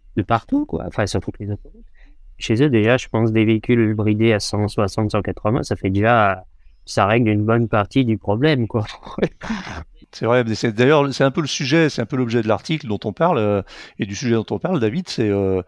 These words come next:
Speaker 2: et on finira avec ça, c'est en fait le fait que, euh... bah, les voitures, euh, on n'aura peut-être plus besoin de limitation de vitesse parce que les voitures électriques, on roule, on roule moins vite, effectivement, par comportement et par souci d'autonomie, et on roule moins vite aussi parce que le, beaucoup de voitures électriques sont, sont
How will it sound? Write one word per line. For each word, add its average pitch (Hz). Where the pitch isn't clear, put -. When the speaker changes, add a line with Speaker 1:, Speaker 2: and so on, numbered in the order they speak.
Speaker 2:
et 92
on 92
finira 98
avec 95
ça, 196
c'est 117
en 101
fait -
le 107
fait -
que, 101
euh... 101
bah, 95
les 107
voitures, 131
euh, 104
on 110
n'aura 123
peut-être -
plus -
besoin 147
de 127
limitation 123
de 110
vitesse 165
parce -
que -
les 110
voitures 104
électriques, 104
on 135
roule, 147
on 151
roule 156
moins 123
vite, 113
effectivement, 101
par -
comportement 123
et 107
par -
souci -
d'autonomie, 107
et 98
on 95
roule 92
moins 101
vite 104
aussi -
parce -
que -
le, 95
beaucoup 98
de 117
voitures 104
électriques 95
sont, 92
sont 92